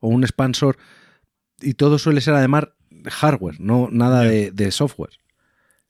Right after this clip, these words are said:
Speaker 1: Entonces ya trabajan con una, con una señal mucho más limpia.
Speaker 2: Nosotros, eh, los filipinos, te-, cuando entrevistamos al personal,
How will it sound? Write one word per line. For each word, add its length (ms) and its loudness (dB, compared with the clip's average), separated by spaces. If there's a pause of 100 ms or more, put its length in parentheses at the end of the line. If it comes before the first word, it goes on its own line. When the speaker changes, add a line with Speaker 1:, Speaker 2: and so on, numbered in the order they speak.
(100)
Speaker 1:
Entonces 240 -4
ya 200 0 (140)
trabajan 400 -2
con 140 0
una, 260 0 (220)
con 200 -4
una 520 0
señal 500 -2
mucho 380 -4
más 240 -2
limpia. 480 -2 (480)
Speaker 2:
Nosotros, 640 -2
eh, 720 -2
los 160 -6
filipinos, 600 -4
te-, 280 -10
cuando 680 -4
entrevistamos 600 -2
al 100 -2
personal, 600 -4